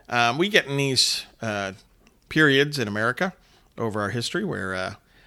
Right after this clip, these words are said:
we don't respect everybody else. We, we, we don't act civilly. Uh, but civility matters.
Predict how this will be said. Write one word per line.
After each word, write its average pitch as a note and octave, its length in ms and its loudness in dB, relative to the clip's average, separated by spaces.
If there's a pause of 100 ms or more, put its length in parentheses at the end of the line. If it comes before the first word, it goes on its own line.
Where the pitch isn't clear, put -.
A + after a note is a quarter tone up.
(120)
we - 80 0
don't F4 160 2
respect G#2 420 -4
everybody F2+ 440 -8
else. E2+ 340 -10
We, C3 180 -8 (100)
we, D#3 260 -2 (180)
we F3+ 140 0
don't D#4+ 220 2
act G#2 300 -4
civilly. F#2+ 500 -6 (800)
Uh, C#3 140 6
but D3 180 0
civility G3+ 560 4
matters. F#3 680 2